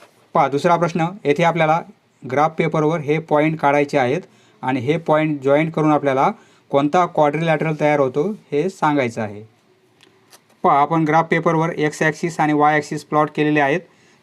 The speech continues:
तर आपल्याला पॉइंट दाखवायचा आहे थ्री आणि फोर. एक्सचा थ्री पाहिजे, वायचा फोर. पहा, एक्सचा थ्री आहे, तर वायचा प्लस फोर, म्हणजे हा पॉइंट येईल. नंतर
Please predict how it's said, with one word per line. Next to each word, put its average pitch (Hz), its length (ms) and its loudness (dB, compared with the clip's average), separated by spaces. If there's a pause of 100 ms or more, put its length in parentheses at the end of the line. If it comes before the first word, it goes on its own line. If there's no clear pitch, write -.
तर 143 60 2
आपल्याला 156 240 0
पॉइंट 160 380 0
दाखवायचा 151 460 0
आहे 160 120 -4 (240)
थ्री 160 200 -2
आणि 151 200 0
फोर. 156 300 2
एक्सचा 143 360 0
थ्री 156 220 -4
पाहिजे, 156 300 0
वायचा 143 380 2
फोर. 139 280 0 (420)
पहा, 135 140 2
एक्सचा 143 360 -2
थ्री 165 240 -4
आहे, 160 280 0
तर - 300 -8
वायचा 147 460 0
प्लस 165 400 -6
फोर, 120 300 -2 (540)
म्हणजे 131 180 -6
हा 139 160 0
पॉइंट 147 320 0
येईल. 143 260 -4 (3000)
नंतर 147 480 0